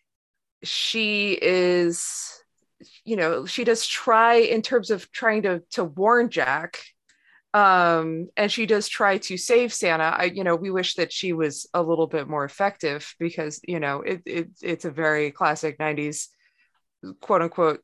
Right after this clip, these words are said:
I, I don't know if I wanna say strong female protagonist, but female protagonist role is like, "I'm gonna do, I'm gonna be practical. And, oh no, I'm out of my depth. I need the protagonist to save me, the male one."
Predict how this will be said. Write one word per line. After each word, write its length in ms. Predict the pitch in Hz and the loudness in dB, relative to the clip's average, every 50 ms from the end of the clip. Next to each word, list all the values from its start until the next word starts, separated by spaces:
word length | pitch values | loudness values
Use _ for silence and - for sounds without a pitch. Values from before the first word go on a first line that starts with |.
| _ _ _ - | _ _ _ 2
I, 100 | 247 254 | 2 2
I 120 | - - 226 | 4 4 4
don't 100 | 233 226 | 4 6
know 160 | 208 190 175 160 | 6 6 6 4
if 200 | 156 - - - | 4 2 0 0
I 60 | 190 | 0
wanna 140 | 175 170 165 | 2 2 0
say 160 | 165 - 170 | -2 -4 -4
strong 360 | 160 - - - 196 180 175 180 | -4 -4 0 4 4 4 4 2
female 360 | - 196 180 165 156 147 147 | -2 -2 0 2 2 0 0
protagonist, 640 | - - - 180 156 151 143 151 147 156 - - | -2 -6 -4 -2 -2 -2 -2 -4 -6 -6 -6 -8
but 100 | 175 165 | -12 -8
female 300 | - 214 185 175 170 160 | -4 -4 -2 0 0 0
protagonist 680 | - - - - 170 160 165 151 156 143 147 143 - - 143 | -2 -4 -8 -2 0 0 0 0 -2 -4 -4 -6 -10 -16 -8
role 460 | 147 156 160 156 156 147 143 139 143 | -2 2 2 4 4 2 0 -2 -2
is 180 | 151 156 156 - | -4 -6 -4 -2
like, 240 | 165 151 151 - - | -2 -2 -2 -2 -2
"I'm 140 | - 254 302 | -2 -2 0
gonna 180 | 330 311 277 226 | 0 -2 -4 -4
do, 220 | - 311 294 269 - | -4 -4 -4 -2 -2
I'm 80 | - 262 | -2 -2
gonna 120 | 311 311 233 | -2 -2 -4
be 120 | 233 240 | -4 -8
practical. 680 | 233 - - 285 277 285 - 233 220 202 175 156 160 - _ - - - - - - - - - _ _ | -4 0 0 0 0 0 -4 -6 -4 -2 -2 -2 -2 -6 _ -20 -20 -20 -20 -20 -20 -20 -20 -20 _ _
And, 580 | - 247 254 254 254 254 254 254 254 254 247 - - | 2 4 4 6 6 6 6 4 4 2 0 2 4
oh 140 | - 311 302 | 4 4 6
no, 140 | 294 311 302 | 6 6 6
I'm 200 | 285 277 277 277 | 8 6 6 6
out 100 | 277 277 | 4 4
of 60 | 277 262 | 4 4
my 80 | 262 | 2
depth. 300 | 254 269 262 233 220 - | 4 4 4 4 4 2
I 60 | 233 | 0
need 180 | 214 240 240 226 | 2 0 0 -2
the 60 | 233 | -2
protagonist 500 | 226 240 - 247 247 233 208 196 214 - | -4 -4 -2 0 0 0 0 -2 -8 -8
to 60 | 208 190 | -8 -2
save 240 | - 240 233 233 220 | 2 4 4 4 2
me, 220 | 196 190 185 180 | 0 0 0 0
the 100 | 165 190 | -2 -2
male 240 | 202 208 214 214 196 | 0 2 2 2 2
one." 280 | 185 160 143 143 160 | 2 0 -2 -4 -8